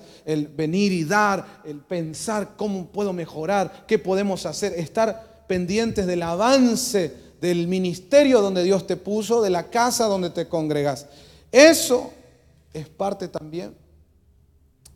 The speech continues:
de la restauración de la alabanza y la adoración.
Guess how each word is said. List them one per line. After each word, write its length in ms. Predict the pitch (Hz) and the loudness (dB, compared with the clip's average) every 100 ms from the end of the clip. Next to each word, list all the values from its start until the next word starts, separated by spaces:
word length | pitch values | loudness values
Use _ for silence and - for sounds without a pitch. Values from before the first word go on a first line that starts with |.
| _ | _
de 100 | 143 | -10
la 100 | 143 | -8
restauración 680 | 139 135 147 139 131 165 170 | -8 -8 -6 -6 -6 -8 -4
de 80 | 151 | -4
la 80 | 135 | -4
alabanza 460 | 135 151 165 160 | -4 -4 -4 -4
y 40 | 135 | -4
la 100 | 127 | -4
adoración. 460 | 117 110 - 98 | -6 -10 -14 -18